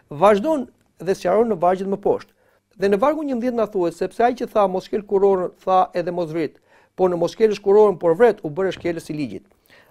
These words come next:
Apostulli Jakovi kërkon na thotë se Perëndia, i cili dha, ë, dhjetë porosit, ë, ndalon jo vetëm shkeljen e kurorës, që është një nga porosit, por ndalon edhe vrasjen po ashtu.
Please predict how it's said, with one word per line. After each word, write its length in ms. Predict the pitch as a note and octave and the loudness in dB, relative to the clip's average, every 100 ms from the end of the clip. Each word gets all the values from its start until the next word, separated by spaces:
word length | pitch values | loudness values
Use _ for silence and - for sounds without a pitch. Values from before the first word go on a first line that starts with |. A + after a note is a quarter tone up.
| - | -4
Apostulli 420 | E3+ D#4 D#4+ D4+ | 0 0 2 2
Jakovi 340 | C#4+ D#4+ D#4 | 2 2 -2
kërkon 320 | D4 A#3+ D4+ C#4 | -2 -4 -4 2
na 140 | B3 | 2
thotë 260 | A#3+ C#4 - | 2 -2 2
se 220 | A3 F#3 - _ | 2 2 0 _
Perëndia, 480 | F3+ G#3 D4+ C4+ G3+ | -2 0 2 4 4
i 40 | |
cili 280 | F#3 G#3+ G3 | 2 -6 -4
dha, 360 | E3 G#3 - - _ _ _ _ _ _ | 4 4 4 -6 _ _ _ _ _ _
ë, 260 | - D3+ D3+ C3+ | -4 0 0 2
dhjetë 240 | F#3+ A3+ | 2 2
porosit, 440 | F3+ E3 - F3+ F3+ _ _ _ _ | 2 0 0 -2 -2 _ _ _ _
ë, 720 | E3 E3+ E3+ E3 E3 E3+ D#3+ D#3 _ _ D3 | 2 4 6 6 4 4 2 -2 _ _ -2
ndalon 320 | E3 A3 G#3 | 2 2 2
jo 80 | G#3+ | 2
vetëm 220 | C#4+ C#4+ | 0 -4
shkeljen 320 | - C#4+ C#4+ | -4 -4 -4
e 20 | |
kurorës, 480 | C#4+ C4 F#3 G3+ G#3 | 0 2 4 2 0
që 120 | - | -6
është 120 | C#3 | -6
një 60 | F3+ | -2
nga 140 | F#3 | 0
porosit, 520 | E3+ E3+ E3+ E3+ E3 - | 0 -2 -2 -4 -6 -4
por 220 | E3 D#3 | -4 -4
ndalon 420 | C#3+ C#3+ G3 G3+ | -4 0 -2 -2
edhe 200 | G#3 C4 | -4 -2
vrasjen 400 | C#4+ C#4 A3+ D3+ | -2 -2 -2 -4
po 100 | C3+ | -6
ashtu. 240 | A2 - | -8 -10